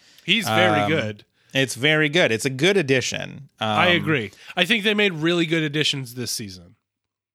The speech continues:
Speaker 2: They really did. And I know we talked about it a lot last week with the addition of Frankie, but just,
Speaker 1: Mm-hmm.
Speaker 2: like, they had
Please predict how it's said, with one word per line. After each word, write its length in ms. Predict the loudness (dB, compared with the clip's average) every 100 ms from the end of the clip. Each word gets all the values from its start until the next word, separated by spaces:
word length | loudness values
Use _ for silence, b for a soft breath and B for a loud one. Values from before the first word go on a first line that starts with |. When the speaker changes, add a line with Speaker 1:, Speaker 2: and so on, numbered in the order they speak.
| _ _ -4
Speaker 2:
They 240 | 2 2
really 520 | 2 2 2 2 2
did. 320 | 2 2 2
And 380 | 0 2 2 -2 -8 _ _
I 60 | 2
know 120 | 4
we 80 | 2
talked 260 | 2 0 2
about 260 | 2 2
it 120 | 0 0
a 80 |
lot 360 | 0 2 2 0
last 340 | 0 0 -2
week 300 | -2 -4 -4 -12
with 380 | -6 0 0 -2
the 180 | -4 -2
addition 320 | 0 -2 -4
of 100 | -8
Frankie, 580 | -4 -2 -2 -2 -2 -2
but 280 | -2 -4 -2
just, 300 | -2 -2 0
Speaker 1:
Mm-hmm. 320 | 0 2 0 -2
Speaker 2:
like, 100 | -12 _ _ _ _ _ _ _ _ _ _ -12
they 800 | -2 4 4 4 2 0 -2 -6 _ _ _ _ _
had 600 | -2 2 4 4 2 -2